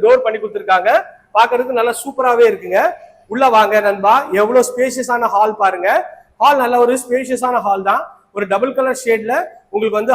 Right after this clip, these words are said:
ஹால் வந்து நல்ல ஒரு ஸ்கொயர் டைப்ல பண்ணிருக்காங்க. அங்க நீங்க சோஃபா போட்டீங்கன்னா இங்க டி வி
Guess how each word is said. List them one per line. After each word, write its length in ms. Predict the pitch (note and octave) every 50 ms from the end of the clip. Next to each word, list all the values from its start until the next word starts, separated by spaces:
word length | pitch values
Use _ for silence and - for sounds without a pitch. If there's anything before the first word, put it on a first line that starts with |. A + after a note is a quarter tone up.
| - F#3
ஹால் 220 | F#3+ A3+ B3 A#3 A3
வந்து 180 | G#3 G#3 A#3+ D4+ F#4 F4+ - - _ _ - F3+
நல்ல 140 | G3+ A#3+ C4 B3+
ஒரு 80 | A#3+ A3+ -
ஸ்கொயர் 320 | - - G#3 A3+ B3+ C4+ C4
டைப்ல 260 | B3+ A#3 A3+ A#3 B3+ B3
பண்ணிருக்காங்க. 460 | A#3 G#3+ A3 G#3 G#3 G3+ G3 F#3 G3 B3 D#4 E4 - - _ _ - F3+
அங்க 120 | G#3+ B3 B3+ B3+
நீங்க 140 | B3 A3 G#3 -
சோஃபா 240 | A#3+ C4 B3+ C#4 C4 B3
போட்டீங்கன்னா 320 | A#3 G#3+ G#3 G#3 A3 C4 E4 F#4 - - - - _ G#3
இங்க 120 | A3 A3+ A3 A3+
டி 80 | B3 C4+ C4+
வி 60 | C4